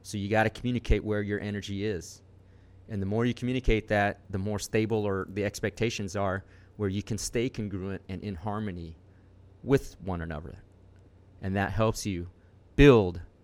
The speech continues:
for that success in reaching your dreams and goals.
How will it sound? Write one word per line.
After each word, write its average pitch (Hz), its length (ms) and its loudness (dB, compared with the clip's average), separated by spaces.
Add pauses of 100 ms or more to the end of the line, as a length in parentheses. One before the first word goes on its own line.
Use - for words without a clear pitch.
(200)
for 98 220 -6
that 92 260 -4 (300)
success - 760 -2 (400)
in 95 140 -4
reaching 95 280 -4
your 95 120 -2
dreams 90 380 -6
and 87 140 -6
goals. - 460 -10